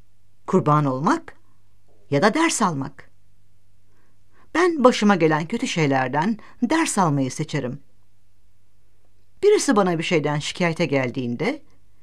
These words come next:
yine iki seçimim var. Şikayeti kabul etmek ya da ona hayatın olumlu yanlarını göstermek. Ben hayatın olumlu yanlarını göstermeyi seçerim.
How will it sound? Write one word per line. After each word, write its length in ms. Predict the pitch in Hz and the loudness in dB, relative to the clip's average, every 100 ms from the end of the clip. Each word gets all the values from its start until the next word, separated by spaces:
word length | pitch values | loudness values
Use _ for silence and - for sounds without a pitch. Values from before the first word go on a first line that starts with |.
| - - - | -20 -20 -2
yine 260 | 330 320 - | 2 2 2
iki 180 | - | 0
seçimim 520 | 196 175 170 151 143 139 | -2 -2 0 2 4 2
var. 320 | 127 - - - - - - - - - - - | 0 -2 -18 -20 -20 -20 -20 -20 -20 -20 -20 -12
Şikayeti 520 | - - 233 180 175 | -6 0 2 2 0
kabul 280 | - 233 247 | -4 2 2
etmek 580 | 165 - 165 254 - - - - - - - | 2 -2 -2 -4 -6 -20 -20 -20 -20 -20 0
ya 120 | 311 | 4
da 120 | 277 208 | 6 6
ona 280 | 175 156 | 4 4
hayatın 600 | 175 226 196 - 277 320 - - - | 4 2 2 0 -2 -2 -8 -20 2
olumlu 380 | 190 190 226 370 | 4 6 6 4
yanlarını 400 | 311 202 156 147 | 4 4 4 2
göstermek. 840 | 135 135 139 117 - - - - - - - - - - - - - - - - | -2 -2 0 0 -2 -10 -18 -20 -20 -20 -20 -20 -20 -20 -20 -20 -20 -20 -8 -4
Ben 160 | 359 | 2
hayatın 480 | 285 240 196 196 214 - | 6 8 8 6 -6 2
olumlu 400 | 196 185 214 311 | 4 6 6 6
yanlarını 440 | 254 156 143 135 | 6 6 2 2
göstermeyi 600 | 139 143 - 143 131 131 | 0 -2 -2 -2 -2 -4
seçerim. 480 | 135 156 - 147 143 | -6 -8 -8 -10 -10